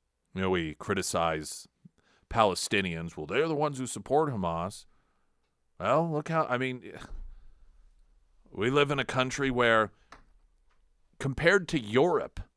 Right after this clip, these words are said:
I mean, Europe, the abortion restrictions in Europe are re-, the sort of restrictions that Democrats in this country claim are so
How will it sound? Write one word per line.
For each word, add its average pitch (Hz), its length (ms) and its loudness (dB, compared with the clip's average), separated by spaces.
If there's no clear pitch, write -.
I - 40 -4
mean, 139 180 0
Europe, 156 560 4
the 131 240 2
abortion 151 720 2
restrictions 131 720 -2
in 117 120 -2
Europe 101 480 2
are 135 300 10
re-, 127 340 2
the 123 140 -2
sort 151 240 6
of 143 120 2
restrictions 127 920 2
that 117 460 4
Democrats 131 760 2
in 120 260 -2
this 127 360 4
country 113 580 -2
claim 117 460 2
are 101 120 0
so 151 680 4